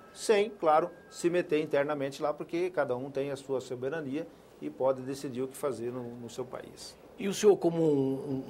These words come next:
Speaker 2: um, um empresário, eh, com grande peso, especialmente na, na área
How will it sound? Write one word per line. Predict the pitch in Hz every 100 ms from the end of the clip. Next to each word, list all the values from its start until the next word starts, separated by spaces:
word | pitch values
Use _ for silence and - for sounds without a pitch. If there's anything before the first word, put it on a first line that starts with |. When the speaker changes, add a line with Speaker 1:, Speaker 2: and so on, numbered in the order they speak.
| 123
Speaker 2:
um, |
um | 135
empresário, | 131 139 113 127 131 127 123 - - - - - - -
eh, | - - - - - - -
com | 117 113
grande | 120 143 139 120 110 -
peso, | 147 143 107 110
especialmente | 101 - 110 - 107 113 110 107
na, | 101 101 -
na | 101
área | 104 104 101 95 82